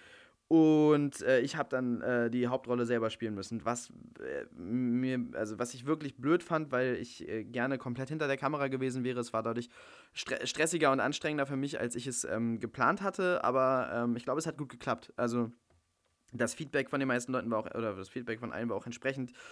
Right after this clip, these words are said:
Ich glaube, es hat sehr gut geklappt und, ähm, der, der, die Dreharbeiten haben so unglaublich viel Spaß gemacht. Dazu gibt's natürlich auch nochmal einen Podcast, sobald die Musik fertig ist, weil die will ich dann da drin auch spielen. Ähm, die, äh, Dreharbeiten waren die besten Radikal und Arrogant Dreharbeiten, die wir überhaupt bisher hatten. Es hat unfassbar viel Spaß gemacht.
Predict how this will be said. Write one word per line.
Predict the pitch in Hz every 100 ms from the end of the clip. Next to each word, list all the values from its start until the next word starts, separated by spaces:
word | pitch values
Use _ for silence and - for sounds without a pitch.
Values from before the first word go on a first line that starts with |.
| -
Ich | -
glaube, | 143 185
es | 180
hat | 165
sehr | 160
gut | 151
geklappt | 143 147 123
und, | 113 123 117 -
ähm, | 110 110 110
der, | - 78 113 92
der, | 90 92
die | - 139
Dreharbeiten | 135 147 170 160 143
haben | 147 139 120 - - - - - -
so | 156 143 165 -
unglaublich | 208 233 233 196 156 139 131 127 117
viel | 131
Spaß | 117 107 117
gemacht. | 123 123 127
Dazu | 120
gibt's | 131 123
natürlich | 120 156 147
auch | -
nochmal | 135 127
einen | 131
Podcast, | 180 - 156 -
sobald | 127 139
die |
Musik | 135 127 180 -
fertig | 175 139 123
ist, | 135 123
weil | 117
die | 120
will | 120
ich | 120
dann | 120
da | 113 113
drin | - 120
auch | 82
spielen. | - 160 151 147 143
Ähm, | 123 131 135 135 120
die, | 127
äh, | 127 117 135 120 107
Dreharbeiten | 113 131 151 143 127 135
waren | 135 139
die |
besten | 127 139 151 - 156 156 151
Radikal | 139 139 143
und | 139
Arrogant | 123 135 135
Dreharbeiten, | 135 123 123 107
die | 131
wir | 123
überhaupt | 120 131 -
bisher | - 120
hatten. | 160 185 156
Es | 131
hat | 123 -
unfassbar | 175 180 - 185 175
viel | 160 143
Spaß | 139 147
gemacht. | 139 131